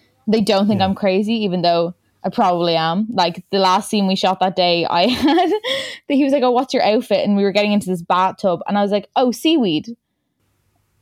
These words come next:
Speaker 1: And he's like, "Seaweed?"
Speaker 2: <laughs>
Speaker 1: And I go, "Oh, yeah, I went into the beach last night and I got a bucket full of seaweed." So I just got naked, sat in the tub, and then my, like, the assistants had to, like, just drape seaweed all <laughs> over me.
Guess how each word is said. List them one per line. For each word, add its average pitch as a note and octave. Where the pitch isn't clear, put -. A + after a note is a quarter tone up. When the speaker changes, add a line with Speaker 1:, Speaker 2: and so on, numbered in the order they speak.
Speaker 1:
And C4
he's D#4
like, E4
"Seaweed?" A#4+
Speaker 2:
<laughs> -
Speaker 1:
And C4+
I C#4+
go, C4+
"Oh, C#4
yeah, B3+
I A#3+
went A#3
into A#3
the G#3+
beach A3+
last G3+
night G#3
and F3+
I -
got G3
a G3
bucket F#3+
full G#3
of F#3
seaweed." A3+
So A#3+
I A#3
just G3+
got A#3
naked, G#3+
sat G#3+
in A3
the G3+
tub, G3
and F3
then F#3+
my, G3
like, G#3
the G3
assistants G#3+
had G#3
to, G#3+
like, F#3+
just G3
drape G3+
seaweed A#3+
all E3+
<laughs> -
over C#4+
me. G3+